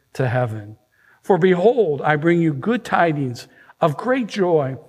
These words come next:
which shall be to all people. For unto you," the angel said, "is born this day in the city of David a Savior, which is Christ the Lord." And it's not based on any of us deserving this.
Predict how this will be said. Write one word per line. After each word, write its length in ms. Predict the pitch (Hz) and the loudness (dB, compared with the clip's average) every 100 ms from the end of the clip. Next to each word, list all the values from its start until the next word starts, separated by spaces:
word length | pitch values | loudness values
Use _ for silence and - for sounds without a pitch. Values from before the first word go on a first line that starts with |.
| - - | -20 -8
which 160 | 165 147 | -4 -2
shall 240 | 190 165 | 2 2
be 160 | 151 156 | 2 0
to 120 | - | 0
all 200 | 156 143 | 0 0
people. 560 | 135 147 139 135 135 - _ _ _ _ - - | -2 -6 -8 -12 -16 -18 _ _ _ _ -20 -2
For 160 | 151 151 | 4 6
unto 260 | 196 214 | 4 4
you," 380 | 190 185 202 202 | 2 4 4 4
the 100 | 170 | 4
angel 400 | 170 180 160 170 | 4 2 0 -2
said, 280 | - 180 175 | 2 2 2
"is 120 | 151 | 0
born 320 | 147 175 180 | 2 2 2
this 200 | 170 160 | 0 -2
day 200 | - 175 | 0 2
in 60 | 170 | 2
the 80 | 156 | 0
city 280 | - 170 | -2 -2
of 120 | 165 151 | -2 0
David 320 | 151 143 139 - - | 0 0 -6 -12 -6
a 100 | 147 | -4
Savior, 800 | 139 - 165 170 127 120 120 139 _ _ _ | -2 2 2 2 -2 -4 -8 -12 _ _ _
which 180 | - 139 | -6 -4
is 140 | 143 | -4
Christ 380 | - 135 135 - | -4 -4 -2 -4
the 80 | 127 | -8
Lord." 420 | 127 127 113 123 _ _ _ - - | -8 -8 -10 -16 _ _ _ -20 -6
And 120 | - | 0
it's 140 | 220 233 | 2 2
not 300 | 330 320 185 | 2 2 2
based 320 | 226 214 - | 2 2 -2
on 280 | 190 185 190 - _ - | 0 0 -4 -16 _ 0
any 220 | 226 220 | 2 4
of 120 | 190 | 2
us 160 | 190 - | 0 -2
deserving 1040 | 180 160 131 170 220 214 160 151 135 131 | -4 -4 0 2 4 2 0 -2 -4 -6
this. 600 | 120 117 104 - - - | -6 -8 -10 -14 -18 -20